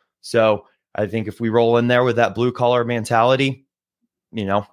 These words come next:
uh, it, it, it'll help us, uh, as we get closer to March. So gonna be an interesting one, Ryan.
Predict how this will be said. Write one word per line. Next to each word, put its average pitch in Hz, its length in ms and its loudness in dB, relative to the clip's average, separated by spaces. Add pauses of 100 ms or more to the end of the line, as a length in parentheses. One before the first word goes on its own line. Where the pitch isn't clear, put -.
(100)
uh, 92 260 -2
it, 98 240 -4
it, - 180 -4
it'll 101 240 0
help 113 280 -2
us, 120 340 -2 (500)
uh, 95 280 -4 (480)
as 98 160 -2
we 110 60 0
get 107 160 -2
closer 113 340 -2
to 110 80 0
March. 117 400 -2
So 92 260 -2 (440)
gonna 139 120 0
be 156 120 2
an 151 100 2
interesting 156 420 -2
one, 156 180 2
Ryan. 156 380 2